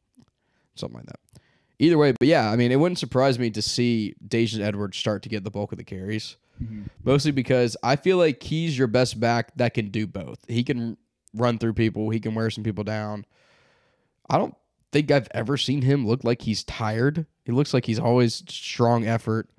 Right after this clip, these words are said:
Speaker 1: Um, granted, I think he got the most carries he's ever gotten in this game, and it's been ten carries.
Speaker 2: Yeah.
Speaker 1: But he went for fifty-one yards. It's pretty good. It's,
Speaker 2: Yeah.
Speaker 1: it's like five carries per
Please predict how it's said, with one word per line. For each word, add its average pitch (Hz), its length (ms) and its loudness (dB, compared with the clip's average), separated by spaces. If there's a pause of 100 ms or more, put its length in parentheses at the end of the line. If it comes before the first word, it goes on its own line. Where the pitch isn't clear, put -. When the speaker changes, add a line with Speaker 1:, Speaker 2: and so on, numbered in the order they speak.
(480)
Speaker 1:
Um, 107 380 0
granted, 123 320 4
I 117 60 2
think 120 200 -2
he 127 80 4
got 123 140 4
the 113 60 0
most 117 200 2
carries 113 240 2
he's 110 140 0
ever 110 140 2
gotten 104 440 -4 (240)
in 107 220 -2
this 113 200 -2
game, 107 500 -6
and 104 120 -8
it's 92 140 -12
been 101 180 -12
ten 98 240 -12
carries. 92 520 -14 (240)
Speaker 2:
Yeah. 117 140 -10
Speaker 1:
But 110 60 0
he 117 60 6
went 143 160 2
for 113 80 -6
fifty-one 113 420 -2
yards. 95 400 -6
It's - 80 -16
pretty 110 220 -6
good. 101 220 -4
It's, - 260 -14
Speaker 2:
Yeah. 135 240 -4 (400)
Speaker 1:
it's - 100 -16
like 107 220 -4
five 110 240 0
carries 107 380 0 (540)
per 101 260 0